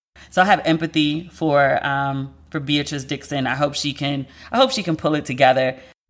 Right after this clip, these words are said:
I don't know if it's possible for her to make an announcement that she's, you know, scrapping these new changes and she's going back to the old way of doing things.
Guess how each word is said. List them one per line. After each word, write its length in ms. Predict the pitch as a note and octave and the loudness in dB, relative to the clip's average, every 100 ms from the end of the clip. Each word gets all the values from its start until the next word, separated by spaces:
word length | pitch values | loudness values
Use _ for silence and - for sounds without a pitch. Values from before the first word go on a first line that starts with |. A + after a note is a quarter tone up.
| - | -2
I 140 | D#3 | 2
don't 280 | E3 D3+ D3 | 4 4 4
know 220 | D3 C#3+ | 4 4
if 100 | B2+ | 0
it's 160 | C#3+ - | -4 0
possible 560 | C#3 C3+ - C#3+ C#3 | 2 2 0 -2 -2
for 180 | B2+ C#3 | 0 0
her 280 | C3+ C3+ C3+ | 4 4 4
to 460 | C3+ D3 C3+ C3 B2 - _ - | 0 -2 -2 -4 -8 -16 _ -2
make 300 | E3 D#3 E3 | 2 4 2
an 60 | |
announcement 640 | D3 C#3 C#3+ C#3 C#3+ C3+ C#3 | 2 4 2 2 -2 -2 -2
that 160 | C#3 | -4
she's, 380 | - C#3+ C3 - | -2 -2 -2 -2
you 80 | D#3 | 0
know, 120 | C#3 | 2
scrapping 540 | C3+ - C#3 C#3 D3 | 0 4 4 4 0
these 180 | C#3 C3+ | 0 0
new 160 | C#3 C3+ | -2 0
changes 480 | - C#3+ C#3+ C3 C3 | 2 2 2 -2 -2
and 140 | C3 | -4
she's 200 | C#3+ C3+ | -4 -2
going 320 | C3+ C3 C3 | 0 0 2
back 280 | B2+ B2+ - | 2 2 0
to 80 | C#3+ | -2
the 120 | B2+ | 0
old 260 | C3+ C3+ B2+ | 0 0 -2
way 200 | C3 C3 | -2 -2
of 120 | A#2+ | -2
doing 320 | C3 C3 B2+ | -2 0 -2
things. 340 | C3 C3 B2+ | -4 -2 -4